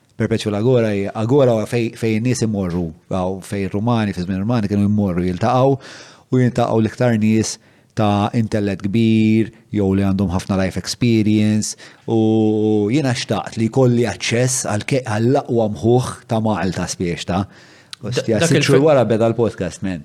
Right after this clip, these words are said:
Speaker 2: Ah,
Speaker 1: U
Speaker 2: dak il-
Speaker 1: bnibda niltaqa' ma' kulħadd, ostja.
Speaker 2: Dak il-, dak il-Facebook feed tiegħi illu. Dak nitfa' l-aqwa mħuħ li, li mħuħ li joġbuni,
Speaker 1: Hmm.
Speaker 2: jien għalhekk qed lek il-podcast ta' John, jien joġobni. Inħobb biex naraħ. Interessanti, qed nitgħallem. Mela dak irridu fuq il-Facebook feed tiegħi.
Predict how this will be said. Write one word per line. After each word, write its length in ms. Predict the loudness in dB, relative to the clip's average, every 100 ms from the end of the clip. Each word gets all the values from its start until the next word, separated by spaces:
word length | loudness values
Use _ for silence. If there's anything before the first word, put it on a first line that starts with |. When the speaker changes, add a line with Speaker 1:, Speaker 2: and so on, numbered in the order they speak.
| -8
Speaker 2:
Ah, 280 | -4 -4 -6 -4
Speaker 1:
U 80 | 0
Speaker 2:
dak 80 | 2
il- 80 | 2
Speaker 1:
bnibda 200 | 2 2
niltaqa' 280 | 0 0 -2
ma' 120 | 0
kulħadd, 540 | 2 2 0 -4 -4
ostja. 340 | -8 -6 -6 -4
Speaker 2:
Dak 160 | -4 -4
il-, 240 | -6 -6
dak 160 | -6 -6
il-Facebook 480 | -4 -4 -4 -6 -6
feed 220 | -8 -6
tiegħi 240 | -10 -10
illu. 240 | -10 -12 -14 _ _ _
Dak 180 | -6 -4
nitfa' 320 | -4 -4 -2 -2
l-aqwa 260 | 0 -2 -2
mħuħ 280 | -4 -2
li, 160 | -2 -2
li 160 | 0 2
mħuħ 260 | 4 4 4
li 80 | 2
joġbuni, 500 | 4 2 2 2 0 -2 -8
Speaker 1:
Hmm. 280 | -6 -6 -8 -10
Speaker 2:
jien 160 | -6 -2
għalhekk 220 | -2 -2
qed 160 | -6 -8
lek 100 | -6
il-podcast 480 | -4 -6 -6 -8
ta' 80 | -6
John, 240 | -2 0 0
jien 140 | -2
joġobni. 440 | -2 -4 -6 -12 -18 _ _ -10
Inħobb 200 | -6 -6
biex 140 | -2 -2
naraħ. 280 | -2 -4 -14 -20 _
Interessanti, 720 | -4 0 0 0 -2 -4 -6 -8
qed 140 | -6
nitgħallem. 360 | -6 -6 -6 -10 -16 -20 _
Mela 120 | -6
dak 120 | -2 -2
irridu 180 | -2 -4
fuq 140 | -6
il-Facebook 400 | -12 -14 -16 -18
feed 180 | -18 -20
tiegħi. 220 | -20 -20